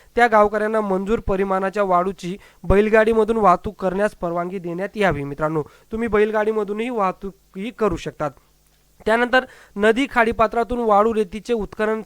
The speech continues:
सकाळी सहा ते सायंकाळी सहा वाजेपर्यंत करणे बंधनकारक राहील.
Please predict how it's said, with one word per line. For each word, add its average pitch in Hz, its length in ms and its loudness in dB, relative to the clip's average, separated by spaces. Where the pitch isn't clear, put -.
सकाळी 214 360 -2
सहा 233 300 6
ते 277 120 -2
सायंकाळी 226 580 0
सहा 226 260 -4
वाजेपर्यंत 208 640 -4
करणे 190 260 -4
बंधनकारक 180 680 -8
राहील. 214 220 0